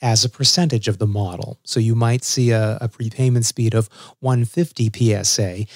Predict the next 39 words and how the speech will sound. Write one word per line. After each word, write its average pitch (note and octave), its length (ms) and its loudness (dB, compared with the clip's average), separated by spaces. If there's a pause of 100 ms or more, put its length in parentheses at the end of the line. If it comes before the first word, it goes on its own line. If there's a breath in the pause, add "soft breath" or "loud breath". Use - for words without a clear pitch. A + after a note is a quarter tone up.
(180 loud breath)
and D#3 100 0
that's D#3+ 180 0
assuming C3+ 420 2
one C3+ 140 2
hundred B2 240 2
and A2+ 100 -2
fifty A#2 260 -4
percent A2 440 0
of G2+ 120 -4
the A2 60 -2
model G#2+ 440 2
and G#2 180 0
its G#2 160 0
assumptions, A#2+ 680 0 (320 loud breath)
or A#2 300 2 (200 soft breath)
two D#3 200 2
twenty B2 520 -2 (200)
P A2 200 -2
S - 280 -2
A. G2+ 200 -8 (560)
So D3+ 160 0
those F#3 300 0
are G3+ 60 0
the D#3+ 120 -2
two D3 240 -2
major A#2+ 400 2
ways G#2 320 2
that G#2+ 180 -2
prepayment A#2 720 0
speeds G#2 420 -2
will A2+ 160 2
be G#2+ 160 -2
measured G#2 500 -2
on G2 140 -6
mortgage G2+ 440 -4
securities. G#2 760 -2 (460 loud breath)
Of G#3+ 240 -2
the B2+ 80 0
two, A2 460 0